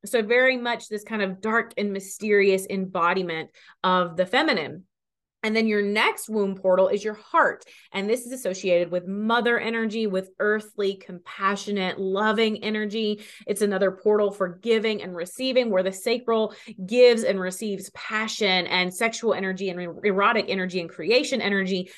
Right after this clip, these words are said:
The heart gives and receives love and oneness and compassion.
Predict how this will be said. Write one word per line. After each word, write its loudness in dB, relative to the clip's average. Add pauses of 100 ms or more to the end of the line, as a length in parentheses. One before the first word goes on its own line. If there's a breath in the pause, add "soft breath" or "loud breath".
(140 loud breath)
The 0
heart 2
gives 2
and -6
receives -4
love 0
and -8
oneness -6
and -10
compassion. -4